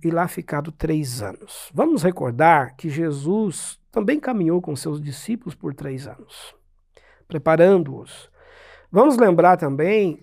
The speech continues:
que Jesus teria tido um contato com essa comunidade do deserto. Alguns dos seus primeiros seguidores são dessa comunidade do Mar Morto. E agora era interessante ter, né, um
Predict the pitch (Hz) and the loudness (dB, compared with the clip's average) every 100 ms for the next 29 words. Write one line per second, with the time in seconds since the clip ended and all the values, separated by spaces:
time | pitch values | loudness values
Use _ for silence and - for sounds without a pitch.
0 | _ - 202 202 196 196 160 214 202 302 | _ -4 0 2 4 4 4 4 4 -2
1 | - 269 254 254 302 262 202 175 147 190 | -2 0 0 0 -2 -2 -2 -2 2 2
2 | 202 175 151 - 147 147 143 143 143 120 | 2 -4 -6 -6 -6 -4 -4 -6 -8 -6
3 | 139 151 165 170 190 208 359 269 165 156 | -4 -4 -4 2 2 6 4 4 -2 -4
4 | 190 185 175 160 185 - 170 147 139 156 | -4 -2 -2 0 -2 -4 -6 -6 -4 -2
5 | 170 156 - - 277 254 170 - - 156 | -2 -6 -2 2 4 2 -2 -4 -8 -6
6 | 151 131 143 156 165 139 135 139 131 131 | -6 -4 -2 -2 -4 -6 -10 -8 -8 -6
7 | 143 185 190 - _ _ _ _ _ - | -6 -6 -10 -20 _ _ _ _ _ -20
8 | - - - _ - 339 240 202 254 254 | -20 -20 -20 _ 4 6 8 8 8 8
9 | 185 143 - 214 220 226 240 226 214 208 | 6 4 0 4 6 6 6 6 6 6
10 | 196 185 170 - _ - - 240 208 - | 6 6 2 -6 _ -10 2 2 2 0
11 | 233 262 240 - - - _ _ _ - | 0 0 -2 -10 -20 -20 _ _ _ 0
12 | 196 208 233 262 _ 135 156 226 208 151 | 6 6 6 2 _ -12 -10 -8 -8 -8
13 | 143 143 | -10 -12